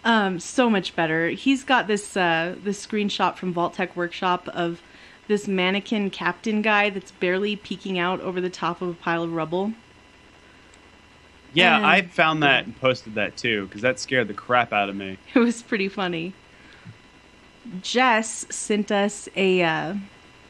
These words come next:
Speaker 1: True Detective Easter egg about, um, it was a Brotherhood of Steel terminal about Knight Cole,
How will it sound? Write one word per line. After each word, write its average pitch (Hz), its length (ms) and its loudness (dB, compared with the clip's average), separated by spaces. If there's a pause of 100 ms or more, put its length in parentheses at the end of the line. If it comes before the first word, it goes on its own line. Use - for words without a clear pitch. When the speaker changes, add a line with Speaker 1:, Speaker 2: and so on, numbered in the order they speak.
(580)
Speaker 1:
True 277 200 4
Detective 240 540 0
Easter 170 420 0
egg 151 380 2
about, 170 680 2 (120)
um, 175 520 2 (1080)
it 214 120 8
was 220 160 6
a 202 60 2
Brotherhood 214 380 6
of 202 100 4
Steel 208 320 2
terminal 233 520 4
about 190 280 4
Knight 190 400 2
Cole, 196 460 4